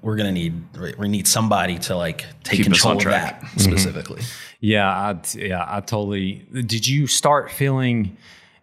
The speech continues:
Speaker 3: uh, you know, in the beginning, it's like, "Ooh, I'm doing something cool, you know, "I'm,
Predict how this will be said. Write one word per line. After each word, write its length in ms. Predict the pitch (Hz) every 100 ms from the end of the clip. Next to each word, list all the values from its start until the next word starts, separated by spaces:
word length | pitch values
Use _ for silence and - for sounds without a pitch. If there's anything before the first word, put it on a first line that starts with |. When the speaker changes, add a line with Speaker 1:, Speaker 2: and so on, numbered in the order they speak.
| _ _
Speaker 3:
uh, 320 | 107 104 98 90
you 180 | 85 113
know, 240 | 107 101
in 160 | 90 117
the 60 | 113
beginning, 440 | 110 110 131 127
it's 160 | 113 -
like, 200 | 101 95 160
"Ooh, 360 | 170 143 127
I'm 140 | 135 131
doing 240 | 127 110
something 360 | - 123 113 95
cool, 500 | 135 123 110 98 107
you 100 | 101
know, 340 | 95 92 92
"I'm, 380 | 95 107 104